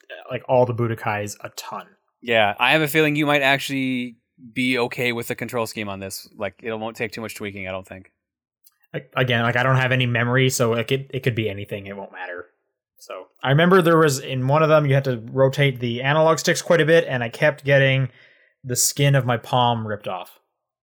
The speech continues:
Speaker 2: Hmm. That sounds about right.
Speaker 1: Yep. Who'd you
Speaker 2: The
Speaker 1: play
Speaker 2: de-,
Speaker 1: as?
Speaker 2: uh, the demo had about ten characters unlocked. Uh, I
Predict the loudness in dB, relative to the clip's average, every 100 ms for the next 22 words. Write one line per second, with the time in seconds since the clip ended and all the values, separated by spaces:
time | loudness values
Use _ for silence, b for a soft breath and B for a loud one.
0 | _ -6 -6 -6 _ _ _ _ -6 -4
1 | -2 -6 -10 -12 -12 -14 _ _ _ _
2 | _ -12 -12 _ _ _ _ _ _ _
3 | _ _ _ _ _ _ _ _ _ _
4 | _ _ _ _ _ _ 0 2 4 2
5 | 0 -6 _ _ _ 2 4 4 4 0
6 | 0 2 2 4 2 0 -8 -6 -6 -4
7 | -4 -4 -6 -4 -2 0 -2 -6 -4 0
8 | 0 2 2 2